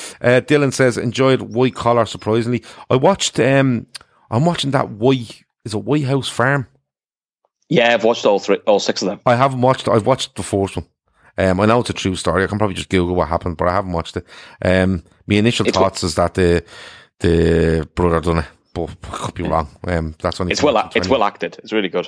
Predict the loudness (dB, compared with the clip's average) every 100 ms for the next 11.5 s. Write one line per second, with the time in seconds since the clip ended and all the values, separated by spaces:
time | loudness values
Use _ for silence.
0 | -8 -12 -10 -6 -8 -8 -16 -20 -14 0
1 | 2 2 0 0 2 2 0 -6 -18 -8
2 | -4 0 0 -2 -2 2 2 0 -4 -4
3 | -6 -4 -2 -2 -2 -4 -12 -4 2 2
4 | 2 2 0 2 0 0 -4 -6 -6 0
5 | 0 0 -4 -2 -2 0 -4 -6 -10 _
6 | _ -20 -6 -2 -2 -2 -2 2 2 2
7 | 2 2 2 2 2 0 0 0 0 0
8 | 0 -6 -10 -18 -18 -10 -2 2 2 2
9 | 2 -2 -8 _ -2 -2 2 2 2 0
10 | _ -10 -2 0 0 2 2 2 4 2
11 | 2 0 0 0